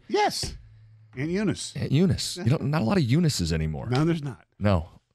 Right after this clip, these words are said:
Speaker 2: It's an old person name.
Speaker 1: <laughs>
Speaker 2: Uh, not a lot of newborns with the name Eunice.
Speaker 1: No, exactly.
Speaker 2: Uh, but they are. They are becoming that likable team that everybody roots for. And I don't think you should be running from it or, or,
Speaker 1: No.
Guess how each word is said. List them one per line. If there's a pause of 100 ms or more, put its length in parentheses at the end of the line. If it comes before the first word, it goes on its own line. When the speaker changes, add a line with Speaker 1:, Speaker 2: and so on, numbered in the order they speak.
Speaker 2:
It's
an
old
person
name. (280)
Speaker 1:
<laughs>
Speaker 2:
Uh, (500)
not
a
lot
of
newborns
with
the
name
Eunice.
Speaker 1:
No,
exactly. (260)
Speaker 2:
Uh, (340)
but
they
are.
They
are
becoming
that
likable
team
that
everybody
roots
for.
And
I
don't
think
you
should
be (400)
running
from
it
or,
or,
Speaker 1:
No.